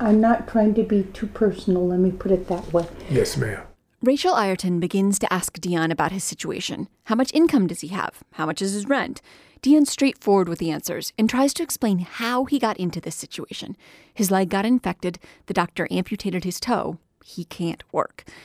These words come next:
Speaker 3: He tells Rachel he's unhappy about it.
Speaker 2: I really just want to get back to work so I can pay my own bills, and I would appreciate if, uh, you or the church would, uh, give me this assistance this time.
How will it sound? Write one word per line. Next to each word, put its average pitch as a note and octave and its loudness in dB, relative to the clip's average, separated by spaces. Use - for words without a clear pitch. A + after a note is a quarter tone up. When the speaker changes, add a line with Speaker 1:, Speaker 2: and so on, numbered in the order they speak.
Speaker 3:
He - -4
tells E4+ 0
Rachel A3+ 0
he's G#3 -2
unhappy G#3 -2
about - -8
it. - -14
Speaker 2:
I C3 2
really C3 8
just C3 6
want C#3 8
to C3 8
get C3+ 6
back C#3 8
to D#3+ 6
work C3 8
so - 2
I B2 2
can C3+ 0
pay C#3+ 6
my C#3 6
own C#3+ 8
bills, B2+ 6
and B2 2
I A#2+ -2
would B2+ 2
appreciate C3+ 0
if, B2+ 0
uh, B2+ 0
you C3 0
or B2+ 2
the B2 -2
church C3+ 2
would, C3 2
uh, C3+ -2
give C3+ 0
me C3 4
this C3 4
assistance C3 -2
this - 0
time. A#2 -6